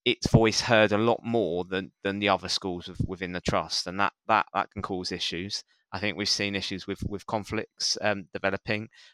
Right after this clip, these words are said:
Um, I, I would say as well, I've root this in my own experience. I used to, I used to work in, in a large multi-academy trust, and, um, we, we did,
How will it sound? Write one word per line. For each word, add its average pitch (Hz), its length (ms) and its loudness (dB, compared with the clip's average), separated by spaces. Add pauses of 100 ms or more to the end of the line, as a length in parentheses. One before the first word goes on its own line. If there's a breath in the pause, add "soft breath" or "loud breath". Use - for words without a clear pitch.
Um, 113 280 4 (560)
I, 87 60 4 (320)
I 156 40 12
would 147 120 4
say 101 300 8
as 95 120 2
well, 101 300 6
I've 104 180 2
root 110 160 0
this - 160 0
in 101 80 0
my 101 240 4
own 117 180 4
experience. 90 580 -4
I 101 40 -2
used 98 320 -2
to, 95 160 0 (840)
I 104 40 -2
used - 120 0
to 104 80 0
work 101 340 6
in, 90 200 -4
in 101 100 -4
a 98 80 2
large 110 300 6
multi-academy 87 600 -6
trust, - 440 -4 (420 soft breath)
and, 92 320 -2 (140)
um, 95 280 0
we, 113 300 -2
we 131 320 -2
did, 87 240 0